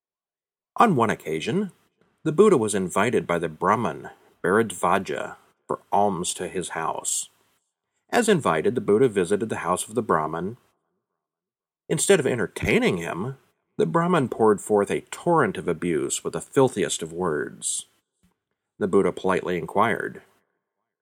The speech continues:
"Do visitors come to your house, good Brahmin?" "Well, yes," he replied. "What do you do when they come?"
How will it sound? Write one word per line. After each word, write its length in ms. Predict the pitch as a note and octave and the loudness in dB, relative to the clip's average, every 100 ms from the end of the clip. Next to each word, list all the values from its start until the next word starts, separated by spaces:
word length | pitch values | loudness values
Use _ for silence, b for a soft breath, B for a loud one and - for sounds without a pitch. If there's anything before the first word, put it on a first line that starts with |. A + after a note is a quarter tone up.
| _ _ _ | _ _ _
"Do 80 | - | 0
visitors 520 | A#3+ C4+ G#3 A2+ F#2 | 2 4 6 6 4
come 240 | - F#2 E2 | -2 -6 -4
to 80 | |
your 160 | D2 C#2 | -6 -6
house, 300 | D#2+ B1+ - | -4 -4 -4
good 220 | D#2+ C#2 | -4 -4
Brahmin?" 480 | E2 D#2+ G2 G#3 G#3+ - _ _ _ _ _ _ - | -2 -2 0 -2 -4 -14 _ _ _ _ _ _ -14
"Well, 120 | D#2+ | -4
yes," 480 | D#2 F#3+ - - - | 2 2 2 -4 -8
he 60 | D#2+ | -8
replied. 600 | C#2 - D2+ D#2 D#3+ E3+ _ _ _ _ _ _ _ _ _ | -10 -6 -6 -2 -4 -6 _ _ _ _ _ _ _ _ _
"What 280 | G2+ G2 F#2+ | 2 4 4
do 80 | F#2+ | 0
you 120 | F#2+ | -2
do 200 | F#2 C3+ | 2 2
when 180 | A#3 F#3+ | 4 2
they 120 | F2 | 0
come?" 420 | - - A#1 - | -2 -6 -8 -10